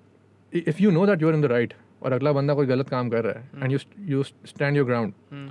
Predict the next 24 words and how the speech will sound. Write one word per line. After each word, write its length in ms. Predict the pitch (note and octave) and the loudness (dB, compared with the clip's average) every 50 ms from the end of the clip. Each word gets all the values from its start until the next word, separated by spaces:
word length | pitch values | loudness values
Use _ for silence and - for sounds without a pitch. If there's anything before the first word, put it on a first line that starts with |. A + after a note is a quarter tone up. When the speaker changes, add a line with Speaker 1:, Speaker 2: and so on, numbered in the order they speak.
| D#3 - - _ _ _ _ _ - | -20 -20 -20 _ _ _ _ _ -2
Speaker 1:
तो 300 | C#3+ C#3+ D3 D#3 D#3+ - - | 0 2 2 2 0 -2 -2
अल्लाह 180 | C#3 D3 D#3+ | 0 0 0
आपका 120 | D3 C3+ D3 | 0 0 -2
साथ 180 | D3 C3 A#2+ | -2 -2 -4
देता 220 | A2 - - - - | -4 -4 -6 -8 -10
है। 60 | - - - - - - - - - - - _ - | -12 -12 -18 -20 -20 -20 -20 -20 -20 -20 -20 _ -8
Speaker 2:
अल्लाह 180 | D#3 D#3 E3+ G#3+ | -6 -4 -4 -2
ताला 200 | G#3+ A#3+ A#3+ A#3+ | -2 -2 -2 -2
साथ 220 | A3+ - F3+ F3+ | -2 -2 -2 -4
देता 300 | E3+ C#3 C3+ B2+ B2 C#3 | -4 -4 -8 -6 -4 -4
है 260 | D3 E3 E3+ E3 D#3 - | -4 -2 -4 -6 -8 -10
अपना 400 | - C3 C3 - - C3+ C3 C3 | -10 -12 -12 -12 -10 -8 -8 -8
अरसलान, 320 | A#2+ - - C#3+ G3 - - - | -8 -10 -10 -12 -12 -12 -12 -12
लेकिन 440 | C#3+ C3+ C3 D3 C#3+ C#3+ C#3+ C#3+ C#3 - _ _ _ _ _ _ _ _ - _ _ _ _ _ _ _ _ _ _ _ - | -12 -10 -8 -8 -8 -6 -8 -8 -10 -14 _ _ _ _ _ _ _ _ -20 _ _ _ _ _ _ _ _ _ _ _ -16
उसमें 220 | - - - F3+ F3+ | -16 -12 -8 -6 -4
यही 240 | E3+ D#3+ E3+ F3+ | -4 -2 -2 -2
है 160 | F#3+ E3 F3 F#3+ | -2 -4 -6 -6
कि 100 | - F3+ | -6 -6
one 160 | C#3 C3+ C#3+ | -6 -4 -4
of 80 | E3 | -4
the 100 | F3 D3 | -4 -4
outcomes 360 | D#3+ D3 C#3+ C#3+ - D#3+ D#3 D3+ | -4 -4 -6 -6 -8 -10 -8 -10
is 320 | - _ - D3 D#3+ E3 | -10 _ -6 -6 -4 -4
that 200 | D3+ C3+ C3+ B2+ | -4 -4 -4 -6